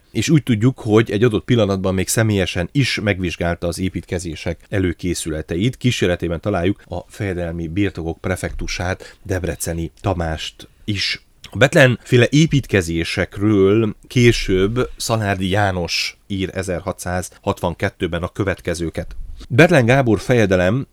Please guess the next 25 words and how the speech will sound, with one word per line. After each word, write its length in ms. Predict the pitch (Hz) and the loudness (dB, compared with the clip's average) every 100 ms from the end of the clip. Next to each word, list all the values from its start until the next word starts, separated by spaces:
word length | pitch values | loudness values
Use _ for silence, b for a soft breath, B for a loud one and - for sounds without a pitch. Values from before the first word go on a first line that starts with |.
| - | -4
mind 340 | 110 143 160 | 0 2 2
Székeshelyén, 920 | - 120 107 92 - 90 80 90 123 | 0 0 2 0 -2 -4 0 0 -2
Fehérvárat, 1000 | - - 104 98 90 82 80 80 120 - _ | -8 0 4 4 2 0 -2 -2 -4 -6 _
Radnóton, 800 | - 92 92 95 82 - 90 123 - | -4 0 2 0 -4 -4 -4 -6 -10
Alvincen, 800 | - 113 87 90 87 - 87 113 - | -4 -2 0 -2 -4 -6 -8 -8 -4
Balázsfalván, 960 | 98 98 92 87 - 87 82 90 104 - | 2 2 2 -2 -6 -6 -4 -6 -6 -10
Fogaras 640 | - 117 101 80 80 - - | -6 -4 -2 -2 -4 -6 -8
és 260 | 87 - 85 | -10 -8 -2
Várad 400 | 104 101 87 82 | 2 2 0 0
váraiban 580 | 87 87 87 85 101 - b | 0 0 0 0 -2 -4 b
nagy 260 | 120 135 143 | 2 2 2
friss, 480 | - 104 120 - - - | -2 -2 -2 -6 -10 -16
fejedelmi, 800 | - 117 107 98 90 87 90 110 b | -2 2 2 2 0 -2 -4 -6 b
pompás 520 | - 143 160 127 107 - | 2 4 4 2 2 2
épületi 600 | 110 101 101 98 - 87 | 0 2 0 0 -2 -4
házakat 520 | 101 101 87 87 - | 0 0 -2 -6 -4
építtetett 600 | 104 - 87 85 85 78 | -4 -4 -6 -6 -6 -6
vala, 360 | 80 78 73 - _ | -4 -4 -6 -14 _
és 240 | - - - | -10 -2 4
oly 160 | 117 | 6
fundálásokat, 960 | 110 131 123 120 117 117 127 135 135 - | 4 2 4 4 4 2 -2 -2 -4 -4
pompás 440 | - 113 104 92 - | 0 0 0 -4 -2
épületeket 720 | 107 98 95 87 90 - 82 | -2 -2 -2 -2 -2 -4 -6
indított 580 | - 123 110 95 90 85 | -2 0 0 -2 -2 -4
volt, 380 | - 82 123 - | -4 -2 -2 -4